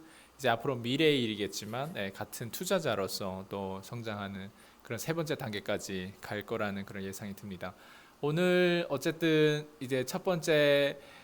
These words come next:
두 번째, 세 번째 이제 넘어서 여러 개 이제 인터뷰가 또 나오겠지만 일단 저는 오늘 이 계기를 통해서, 어, 여러분들께, 어, 좀 우리의 방향성과 우리의 어떤 생각과 우리의 전략들을 좀 간략하게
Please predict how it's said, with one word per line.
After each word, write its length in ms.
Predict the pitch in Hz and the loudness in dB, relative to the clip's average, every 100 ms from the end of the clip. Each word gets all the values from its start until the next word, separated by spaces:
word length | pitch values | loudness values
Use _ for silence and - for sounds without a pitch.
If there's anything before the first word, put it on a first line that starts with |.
| - - _ | -20 -20 _
두 120 | - | -2
번째, 720 | 135 160 156 156 147 143 143 - | 4 4 4 6 8 10 8 4
세 220 | - 190 | 0 2
번째 720 | 190 185 170 170 147 143 143 | 4 4 4 2 4 6 4
이제 240 | 123 123 117 | 0 -2 0
넘어서 560 | 117 117 135 127 127 120 131 | 2 2 0 0 -2 -2 2
여러 400 | 131 156 165 156 | 6 8 8 6
개 280 | 147 143 | 6 6
이제 180 | 139 110 | 6 2
인터뷰가 460 | 107 107 120 120 110 | -2 0 -2 0 -2
또 100 | 117 | 0
나오겠지만 840 | 101 92 104 98 - 110 110 104 | 4 4 4 -2 -6 -4 -4 -4
일단 400 | 117 113 113 110 | -6 -6 -4 -4
저는 480 | 104 110 110 107 107 - - - _ | -6 -6 -4 -6 -8 -14 -20 -20 _
오늘 240 | - 110 110 | -8 -6 -6
이 80 | 104 | -6
계기를 380 | - 101 104 | -8 -6 -6
통해서, 580 | - 104 95 - 104 95 - - - - | -6 -8 -6 -6 -6 -8 -10 -20 -18 -6
어, 260 | 98 95 101 | -4 -4 -4
여러분들께, 880 | 107 117 110 104 98 - 120 98 87 | -2 -2 -4 -8 -8 -4 -2 -2 -6
어, 360 | 92 95 95 | -8 -8 -10
좀 260 | 95 104 98 | -10 -10 -8
우리의 240 | 104 117 107 | -4 -4 -4
방향성과 680 | 104 110 113 98 92 104 120 | -6 -6 -6 -8 -6 -6 -6
우리의 260 | 98 104 | -6 -4
어떤 200 | 98 92 95 | -6 -6 -10
생각과 440 | 139 131 120 104 | -10 -8 -6 -6
우리의 220 | 92 92 | -4 -6
전략들을 760 | - 101 104 107 101 98 104 98 | -6 -6 -2 -4 -6 -8 -8 -8
좀 160 | 95 98 | -10 -10
간략하게 840 | 104 101 120 120 - 95 98 | -8 -4 -4 -4 -8 -6 -8